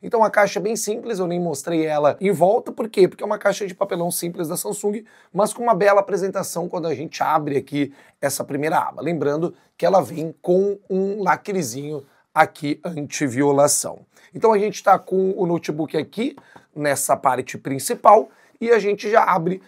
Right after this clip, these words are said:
aqui essa primeira caixinha onde a gente vai encontrar o carregador portátil da Samsung. O que é muito interessante porque a Samsung opta nessa linha do Galaxy Book por um carregador universal da marca.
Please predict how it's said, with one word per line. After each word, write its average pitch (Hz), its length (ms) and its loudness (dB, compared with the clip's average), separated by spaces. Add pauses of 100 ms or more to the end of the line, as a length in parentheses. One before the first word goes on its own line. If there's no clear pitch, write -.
(120)
aqui 156 280 -4
essa 156 180 -2
primeira 156 400 -2
caixinha 156 640 -6
onde 226 280 0
a 220 80 4
gente 180 280 -4
vai 185 140 -4
encontrar 175 840 0 (280)
o 208 120 -2
carregador 202 720 2
portátil 156 800 -2
da 143 140 -4
Samsung. 139 720 -6 (300)
O 185 100 -4
que - 100 0
é - 20 6
muito 262 260 -2
interessante 208 540 -2
porque 160 500 0 (240)
a 160 80 0
Samsung 226 480 -2 (100)
opta 202 460 4
nessa 156 340 -6
linha 151 360 -4
do 127 120 -6
Galaxy 127 440 -8
Book 185 340 -4 (380)
por 247 180 0
um 254 160 -4
carregador 202 720 2 (160)
universal 202 880 2
da 139 160 2
marca. 101 500 -12